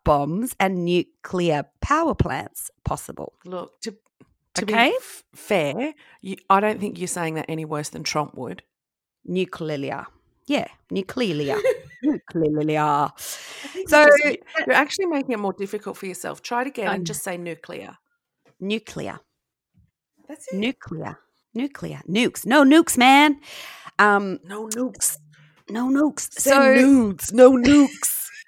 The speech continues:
Speaker 2: <laughs>
Speaker 1: So that's our little science lesson. It's just,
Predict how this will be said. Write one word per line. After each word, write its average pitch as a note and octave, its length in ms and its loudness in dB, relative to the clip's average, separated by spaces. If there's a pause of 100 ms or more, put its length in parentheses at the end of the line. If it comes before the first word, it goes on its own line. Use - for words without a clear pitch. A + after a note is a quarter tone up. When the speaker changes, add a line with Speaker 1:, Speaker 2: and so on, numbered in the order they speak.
(560)
Speaker 2:
<laughs> G#4+ 80 -4 (1700)
Speaker 1:
So B3+ 80 2
that's C#4 220 6
our D#4+ 80 4
little C#4+ 160 -2
science G3+ 360 4
lesson. F#3 300 -4
It's - 140 -12
just, A#3+ 120 -8